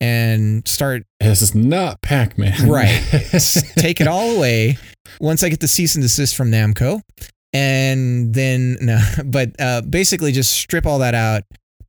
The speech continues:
Speaker 1: and um, change the, the, the go-, the quote unquote ghost behavior and, and a, a lot of the conceptual, the main ideas of Pac-Man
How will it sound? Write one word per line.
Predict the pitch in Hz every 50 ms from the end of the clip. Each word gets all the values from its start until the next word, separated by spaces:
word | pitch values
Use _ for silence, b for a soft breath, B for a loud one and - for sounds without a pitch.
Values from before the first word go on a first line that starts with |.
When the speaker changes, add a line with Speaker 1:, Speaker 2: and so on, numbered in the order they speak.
| - 123
Speaker 1:
and | 117 120 117 113 110 110 107 107 104 104 98 - _ _ _ _ _ 113
um, | 117 110 107 104 104 104
change | 98 - 165 151 151 135 -
the, | - 135 127 120 117 113
the, | 107 113 117 123 110 107 -
the | 117 107 120 107
go-, | 107 120 117 120 123 -
the | 127 107 120 113 104
quote | 92 - 143 131 123
unquote | 113 - 127 120 101
ghost | 101 127 123 113 -
behavior | - 117 107 117 110 110 110 113 110 107
and, | 107 107 98 -
and | 117 117 - -
a, | - 123 - - 139 113 - _ -
a | -
lot | 147 160 190 190
of | 160 131 127
the | 123 123 104
conceptual, | - 110 143 131 117 - - 143 - - - 139 123 120
the | 110 113 117
main | 123 135 147 151 147 143 135 127 110 B B B B B B -
ideas | 123 123 120 120 127 120 117
of | 120 113 98
Pac-Man | 120 113 113 104 107 110 113 110 107 107 104